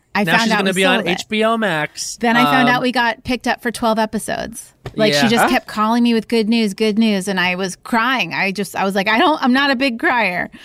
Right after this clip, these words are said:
Speaker 1: but I'm crying
Speaker 2: But that's
Speaker 1: because
Speaker 2: pretty
Speaker 1: my two
Speaker 2: cool.
Speaker 1: worlds are colliding."
Speaker 2: Yeah.
Speaker 1: The,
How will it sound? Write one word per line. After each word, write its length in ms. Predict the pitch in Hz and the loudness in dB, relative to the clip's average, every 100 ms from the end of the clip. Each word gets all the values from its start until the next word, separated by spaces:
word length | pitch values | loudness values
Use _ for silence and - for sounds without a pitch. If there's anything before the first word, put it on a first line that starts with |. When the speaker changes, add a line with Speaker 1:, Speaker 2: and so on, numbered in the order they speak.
| - - | -20 -6
Speaker 1:
but 120 | 202 | 0
I'm 160 | 208 240 | 2 2
crying 580 | 359 220 180 139 208 - - - - | 2 0 0 -2 -4 -10 -18 -20 -6
Speaker 2:
But 120 | 220 | -4
that's 280 | 226 214 214 | 2 2 2
Speaker 1:
because 60 | 208 | 0
Speaker 2:
pretty 180 | 233 214 | 2 2
Speaker 1:
my 80 | 208 | 0
two 260 | 202 254 | -2 2
Speaker 2:
cool. 80 | 269 | 4
Speaker 1:
worlds 260 | 214 294 247 | 4 0 -2
are 120 | 202 | -4
colliding." 760 | - 202 - 82 - 57 202 - _ _ - | -2 -2 -2 -4 -6 -8 -8 -12 _ _ -8
Speaker 2:
Yeah. 580 | 135 151 156 143 127 113 | -2 2 4 4 0 -4
Speaker 1:
The, 80 | 120 | -4